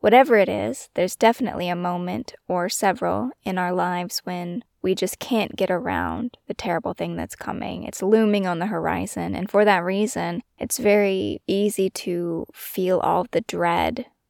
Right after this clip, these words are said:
that's coming your way, like a big old wave to suck you under and drag you out to sea, because there's nothing you can really do to escape it. That's why I call it the inevitable. In my situation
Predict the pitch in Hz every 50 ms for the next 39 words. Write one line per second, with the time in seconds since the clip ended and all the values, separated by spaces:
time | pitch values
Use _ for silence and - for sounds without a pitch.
0 | _ - - 175 - - - - - - 98 - 90 98 95 180 98 82 78 71
1 | 73 92 214 - 165 226 - 190 190 - 185 180 180 170 165 165 175 170 170 175
2 | 170 170 165 156 - - - - - - - 175 160 156 - 151 - - _ _
3 | _ - - - 214 180 - - - 196 185 180 180 175 175 180 180 170 165 165
4 | 160 160 175 - 208 - - 175 170 175 - - 170 170 160 175 - - 233 -
5 | - - 269 254 226 190 175 - 180 - 185 180 - 180 180 - 202 190 - 202
6 | 185 175 180 - - 170 160 147 143 - - - - - - - 160 156 - -
7 | - 185 170 160 - - - - - _ - 185 214 - - - - - - -
8 | 92 98 - - - - 247 240 - - 180 170 170 - - - - - - -
9 | - - _ _ - 262 262 269 285 302 339 339 - 349 - - 226 208 202 196
10 | 196 - - 214 196 190 185 185 180 180 -